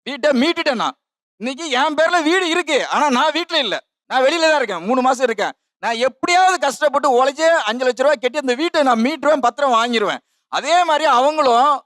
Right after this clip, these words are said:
வீடு வாங்குங்க, ஆனா நல்ல ஆள்கிட்ட வாங்குங்க. இருபத்தஞ்சு வருஷம் எக்ஸ்பீரியன்ஸ் ஆன ஆளே ஏமாந்துட்டேன்யா.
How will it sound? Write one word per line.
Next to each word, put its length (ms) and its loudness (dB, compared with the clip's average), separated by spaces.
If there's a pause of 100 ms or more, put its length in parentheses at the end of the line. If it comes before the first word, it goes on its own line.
(120)
வீடு 420 0
வாங்குங்க, 440 0 (520)
ஆனா 240 -2
நல்ல 360 -2 (180)
ஆள்கிட்ட 280 0 (140)
வாங்குங்க. 340 -2 (180)
இருபத்தஞ்சு 480 -6
வருஷம் 320 0
எக்ஸ்பீரியன்ஸ் 480 -4
ஆன 240 2
ஆளே 380 2 (400)
ஏமாந்துட்டேன்யா. 600 -2